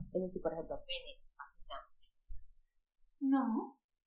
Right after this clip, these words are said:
Speaker 2: todo lo contrario, creo que falta mucho, mucho vocabulario que usar,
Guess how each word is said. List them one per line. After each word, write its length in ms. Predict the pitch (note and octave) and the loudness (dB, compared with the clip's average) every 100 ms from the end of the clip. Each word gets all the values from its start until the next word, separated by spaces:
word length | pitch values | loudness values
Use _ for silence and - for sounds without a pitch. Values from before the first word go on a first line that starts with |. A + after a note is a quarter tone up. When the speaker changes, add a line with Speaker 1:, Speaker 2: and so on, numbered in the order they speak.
| _ _ _ | _ _ _
Speaker 2:
todo 260 | C#4 C#4 C#4+ | 6 8 8
lo 40 | |
contrario, 560 | B3 A3+ A3 A3+ D#4 B3 | 4 4 6 6 6 4
creo 220 | A3+ A#3 | 2 0
que 360 | C4+ B3+ B3+ - | 2 2 2 4
falta 880 | B3 C4+ C4+ D4 C#4 C4+ A#3+ A3 A#3 | 6 6 8 8 10 10 10 6 2
mucho, 840 | B3+ A#3+ - A#3+ A3+ A3 - - - A3+ | -4 -6 -4 -2 0 0 0 -2 -4 -4
mucho 380 | A3+ B3 C#4 A#3 | -2 -2 -4 0
vocabulario 800 | G#3+ G#3+ A3 G#3+ G3+ A3+ A#3+ A3 G#3 - B5 B5 - - - - - | 4 4 4 4 2 2 0 0 0 0 -2 -8 -12 -16 -20 -20 -6
que 120 | B3+ A#3 | -2 -2
usar, 400 | - A#3+ G#3+ | -2 0 0